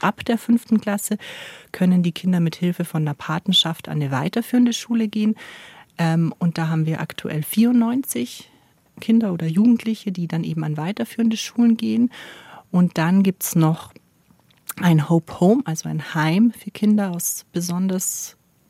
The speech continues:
prekären Verhältnissen, ähm, die dort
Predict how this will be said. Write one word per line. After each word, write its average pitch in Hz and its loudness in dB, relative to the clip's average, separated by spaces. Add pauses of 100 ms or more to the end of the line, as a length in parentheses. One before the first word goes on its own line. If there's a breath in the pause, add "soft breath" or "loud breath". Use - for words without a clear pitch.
(160)
prekären 196 0
Verhältnissen, 202 0 (520 loud breath)
ähm, 175 2 (240)
die 185 2
dort 180 -8